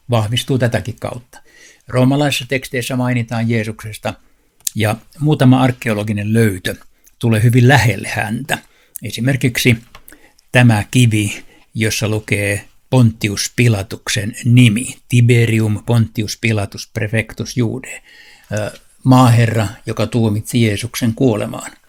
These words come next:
jonka nimi lausutaan meidän uskon tunnustuksessamme, ristiinnaulittiin Pontius Pilatuksen aikana. Historiallinen henkilö ja hänen nimensä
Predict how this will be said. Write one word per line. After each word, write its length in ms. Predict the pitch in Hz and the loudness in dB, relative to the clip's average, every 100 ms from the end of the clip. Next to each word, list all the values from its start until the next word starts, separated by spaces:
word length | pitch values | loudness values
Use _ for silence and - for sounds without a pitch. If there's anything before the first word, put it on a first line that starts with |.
| - _ - | -20 _ -12
jonka 260 | 110 104 | -10 -4
nimi 260 | 110 123 120 | 0 2 2
lausutaan 520 | 110 113 113 110 104 | 0 -2 -4 -6 -4
meidän 220 | 104 107 | -6 -6
uskon 360 | 117 123 - 110 | -4 -4 -6 -6
tunnustuksessamme, 1080 | 135 131 98 - - - - - 110 139 123 _ - - _ _ - _ _ | 0 0 0 -8 -16 -18 -14 -14 -10 -10 -12 _ -20 -20 _ _ -20 _ _
ristiinnaulittiin 1000 | 120 120 - 110 110 107 107 - 104 101 | 0 2 0 -2 -2 -4 -8 -8 -8 0
Pontius 500 | 120 113 - 107 - | 0 0 -2 -8 -4
Pilatuksen 640 | 113 104 101 - - 113 | -4 -4 -8 -10 -10 -6
aikana. 480 | 110 98 - - - - _ _ _ | -4 -4 -4 -12 -14 -18 _ _ _
Historiallinen 720 | 117 - 123 117 113 110 107 | -6 -6 -4 -2 0 0 -2
henkilö 400 | 101 113 98 104 | -2 -2 -2 -6
ja 140 | 104 98 | -6 -6
hänen 240 | 107 104 - _ - | -4 -6 -10 _ 2
nimensä 380 | 120 107 104 | 4 4 2